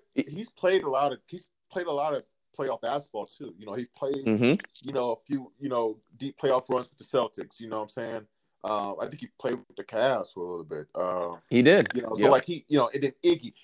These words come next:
Speaker 1: and that's, that, that is underrated about this Heat's team. Like, they have some battle-tested guy veterans on this team. They have some
Speaker 2: Yep.
Speaker 1: young, talented guys like, you know, uh, Bam and, uh, Tyler Herro. But, you know, guys like Jimmy Butler, you know,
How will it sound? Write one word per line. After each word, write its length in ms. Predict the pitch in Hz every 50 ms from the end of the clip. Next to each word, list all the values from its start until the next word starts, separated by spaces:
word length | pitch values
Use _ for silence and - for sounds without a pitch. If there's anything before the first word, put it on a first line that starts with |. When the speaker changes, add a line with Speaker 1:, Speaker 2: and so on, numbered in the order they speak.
| _ -
Speaker 1:
and 100 | 180 226
that's, 160 | 294 - - - 240
that, 140 | 180 175 175
that 160 | 214 240 233
is 140 | 220 214 - 165
underrated 300 | 156 147 143 135 135 -
about 140 | 139 131
this 120 | _ 117 -
Heat's 240 | - 143 - - -
team. 260 | - 180 165 110 85 95
Like, 140 | 98 -
they 140 | - - 240 247
have 240 | 240 233 220 220
some 240 | - - 151 127 120 _ _ _ _ _ _ _ _
battle-tested 840 | - 127 - - 147 139 123 - _ - 147 127 - _ - - - _ -
guy 300 | 110 104 117 117 107 - _ -
veterans 600 | 135 131 131 139 - _ _ 156 - _ - - -
on 160 | 120 117 113
this 140 | 113 101 -
team. 180 | - 135 120
They 60 | 131 160
have 120 | 196 190
some 100 | - 98
Speaker 2:
Yep. 140 | 92 92 -
Speaker 1:
young, 200 | 131 139 143 139
talented 440 | - - - 135 160 160 - - 123
guys 300 | 120 120 117 113 - 120
like, 220 | 117 110 104 - _ _ _ _ _ _
you 120 | 123 127 120
know, 320 | 107 101 101 101 101 - _ - -
uh, 200 | 120 110 104 95 _ -
Bam 480 | 127 127 131 131 127 127 123 120 110
and, 260 | 107 107 107 107 101 - -
uh, 300 | 95 104 107 101 95 95
Tyler 280 | - - 143 127 110 110
Herro. 560 | 120 127 - - 123 120 117 117 117 117 - _ _ _ _ _ _ _ _ _ -
But, 240 | 139 131 120 - _ -
you 80 | 143 139
know, 120 | 131 123
guys 320 | 123 156 180 220 220 - -
like 160 | 175 151 -
Jimmy 200 | 147 151 190 175
Butler, 580 | 135 - 151 156 - 170 151 147 147 160 147 - _
you 160 | 160 165 160
know, 300 | 143 113 135 139 139 -